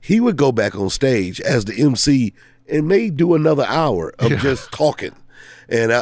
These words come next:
Speaker 1: I remember one night I said, "Oh, no." No, I said, "'Cause that was my audience. Like, I just went up,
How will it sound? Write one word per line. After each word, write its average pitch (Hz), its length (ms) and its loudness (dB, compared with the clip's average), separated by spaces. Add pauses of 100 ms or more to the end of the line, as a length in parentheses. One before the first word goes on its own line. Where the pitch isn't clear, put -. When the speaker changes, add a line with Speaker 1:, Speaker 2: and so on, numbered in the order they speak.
Speaker 1:
I 117 60 0
remember 139 300 0
one 120 220 2
night 113 280 2
I 123 80 0
said, 117 240 0
"Oh, 156 180 2
no." 85 400 -8 (160)
No, 123 220 0
I 131 60 -2
said, 131 200 -4
"'Cause 127 200 0
that 180 160 0
was 131 120 -2
my 156 220 -2
audience. 139 580 -2
Like, 123 200 -4
I 151 100 0
just 160 240 -2
went 147 180 2
up, 143 240 0